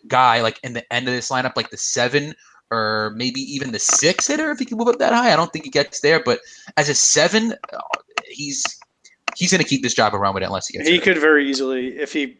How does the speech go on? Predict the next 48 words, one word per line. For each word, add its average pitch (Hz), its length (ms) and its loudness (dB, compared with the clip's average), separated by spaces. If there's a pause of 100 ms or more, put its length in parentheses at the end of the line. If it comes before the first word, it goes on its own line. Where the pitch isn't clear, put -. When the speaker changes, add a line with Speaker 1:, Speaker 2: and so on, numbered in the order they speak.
Speaker 2:
if 190 140 2
he 196 80 0
plays 156 260 2
the 135 80 -4
full 127 240 -4
year, 120 220 -4
hit 131 200 -6
twenty-five 117 520 -8
bombs 113 440 -10
in 123 80 -8
that 110 180 -10
stadium. 113 500 -12
Speaker 1:
Oh, 156 120 4
yeah. 104 200 2 (640)
Speaker 2:
Like, 127 220 -10
with 131 100 -8
his 127 140 -4
eyes 110 100 -4
Speaker 1:
Like, 123 100 2
Speaker 2:
shut. 127 200 -6 (280)
Speaker 1:
a 120 40 -6
hundred 120 240 -2
percent. 98 240 -6 (400)
Speaker 2:
Um, 156 500 4
okay, 220 400 4
well, 170 380 4
before 185 280 6
we 233 120 8
move 220 240 8
on, 147 340 4 (1300)
I 156 240 2
know, 190 160 8
Nick, 190 240 6
you 185 60 -4
said 185 200 2
you 175 60 2
weren't 170 260 4
sure, 156 280 4
but 143 160 0
who 196 140 -2
do 190 40 2
you 180 100 6
have 180 180 6
at 160 120 -2
third? 131 300 2
Is 127 100 -4
it 143 100 -8
Andujar 160 320 0